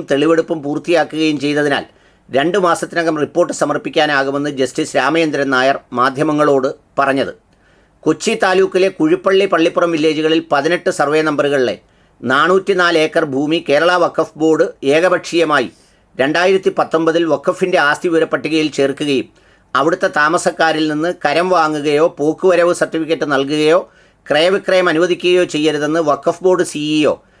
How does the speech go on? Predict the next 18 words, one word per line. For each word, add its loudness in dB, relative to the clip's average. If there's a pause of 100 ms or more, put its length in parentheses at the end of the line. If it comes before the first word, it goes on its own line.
(160)
രണ്ടായിരത്തി 0
ഇരുപത്തിരണ്ട് 0
ജനുവരിയിൽ 0
കൊച്ചി -2
തഹസിൽദാർക്ക് -2
കത്തെഴുതുകയും -2
ചെയ്തതിനെ 0
തുടർന്ന് 0 (420)
മുനമ്പം 2
കടപ്പുറത്ത് -2
തലമു-, 0
തലമുറകളായി 2
താമസിച്ചു 0
വന്ന -2
മത്സ്യത്തൊഴിലാളി 0
കുടിയാന്മാരുടെ 0
അനവ-, 0
അനന്തരാവകാശികളും 0